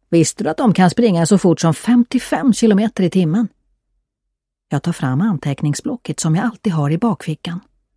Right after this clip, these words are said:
Man vet ju aldrig när man behöver skriva ner något intressant. Har du hört talas om Whippet Race? Frågar Sam. Alltså kapplöpningar för Whippets, utbrister jag och vänder mig mot mina kompisar.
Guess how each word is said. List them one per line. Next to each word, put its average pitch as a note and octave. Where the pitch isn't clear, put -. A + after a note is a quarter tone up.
Man E3+
vet C#3+
ju D3+
aldrig C#3+
när D#4
man C4+
behöver A#3
skriva A#3
ner D#3
något D#3+
intressant. F3+
Har F#3
du F3
hört E3+
talas G3
om B3
Whippet B3
Race? D#3
Frågar D3+
Sam. -
Alltså A#3+
kapplöpningar A#3+
för F3
Whippets, -
utbrister -
jag F3+
och -
vänder E3
mig F3+
mot F#3
mina G#3+
kompisar. E3+